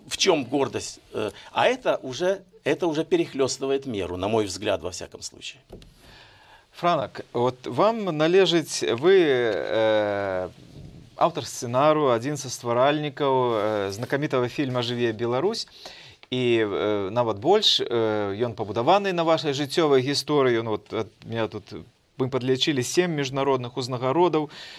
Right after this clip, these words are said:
Speaker 2: Яго дэманстравалі на прэстыжных, э, кінафестывалях ад Канскага,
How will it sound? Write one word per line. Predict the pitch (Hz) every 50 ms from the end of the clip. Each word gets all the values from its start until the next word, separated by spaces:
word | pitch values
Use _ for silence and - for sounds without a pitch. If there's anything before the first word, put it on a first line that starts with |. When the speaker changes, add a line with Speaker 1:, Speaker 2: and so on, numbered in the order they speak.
| - -
Speaker 2:
Яго | 135 143 156 180 165 151 139
дэманстравалі | 123 143 139 143 127 - - 147 147 147 151 147 143 131 123 120 117
на | 113 110 113 120 123 120 110
прэстыжных, | - - 147 139 - - 160 139 135 127 123 117 - - -
э, | 123 117 113 110 107 104 107 107 101 95 92 - - _
кінафестывалях | - 147 131 123 - 135 - - 135 131 151 151 139 139 131 -
ад | 131 117
Канскага, | - - 156 151 147 127 - - 135 131 123 117